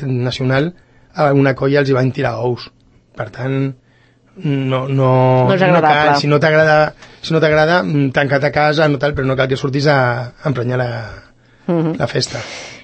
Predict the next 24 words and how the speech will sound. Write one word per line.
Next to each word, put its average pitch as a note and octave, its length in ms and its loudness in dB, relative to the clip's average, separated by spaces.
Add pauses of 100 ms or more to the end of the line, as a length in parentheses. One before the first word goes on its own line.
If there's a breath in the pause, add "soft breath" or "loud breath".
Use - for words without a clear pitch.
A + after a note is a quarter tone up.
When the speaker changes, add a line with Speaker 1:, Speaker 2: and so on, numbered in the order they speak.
(160)
Speaker 2:
Eh, F#3 380 4
què G3+ 180 2
li G#3 140 4
diries G3 400 4
a G3 40 2
algú F#3 200 4
que F#3 100 0
està F3 760 2
plantejant-se F3 800 2
formar F3 380 2
part E3+ 240 0
de, E3 640 2
de D#3+ 200 4
la D#3+ 340 2
colla, G#3 480 2
però F3 500 2
encara E3+ 300 0
no F3+ 140 2
s'acaba E3+ 360 2
de E3 300 4
decidir? D3 540 0
Com G#3+ 160 0
els G3 120 -4
convidaries? D#3+ 680 2